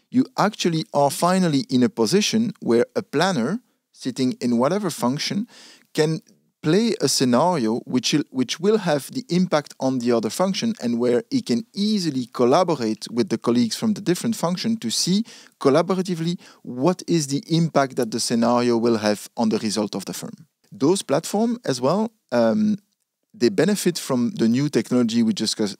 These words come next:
discuss, uh, just above, the predictive analytics, the A I, the, it's now all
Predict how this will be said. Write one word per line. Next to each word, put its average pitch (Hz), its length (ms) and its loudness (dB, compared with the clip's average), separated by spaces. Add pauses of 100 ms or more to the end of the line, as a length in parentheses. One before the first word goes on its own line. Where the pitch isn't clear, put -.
discuss, 104 400 -4 (200)
uh, 101 120 0
just 101 260 -4
above, 139 420 -2 (200)
the 113 120 -6
predictive - 760 -4
analytics, 143 640 -4 (120)
the 117 220 -4
A 135 180 4
I, 139 300 0 (320)
the, 120 120 -6
it's - 300 -2
now 151 280 -2
all 190 340 2